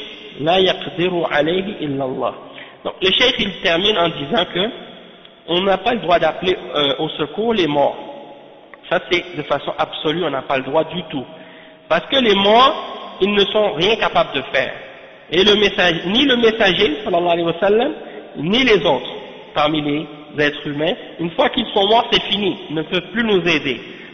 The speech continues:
Tandis que les soufiyines et les bid'a, eux, ils disent, il n'y a pas de différence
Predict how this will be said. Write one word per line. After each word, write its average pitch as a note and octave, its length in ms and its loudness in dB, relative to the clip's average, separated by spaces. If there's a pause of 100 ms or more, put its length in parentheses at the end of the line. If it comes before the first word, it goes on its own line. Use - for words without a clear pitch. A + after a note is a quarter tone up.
Tandis F#3 180 0
que - 140 -4
les G#3+ 160 2
soufiyines G3+ 640 2
et F3 160 4
les F3+ 120 4 (120)
bid'a, F3 420 2
eux, G#3 100 6
ils E3+ 140 -2
disent, G#3+ 280 -2 (300)
il - 20 -14
n'y F3 60 2
a F#3 40 2
pas B3+ 140 2
de - 80 -2
différence G3 460 2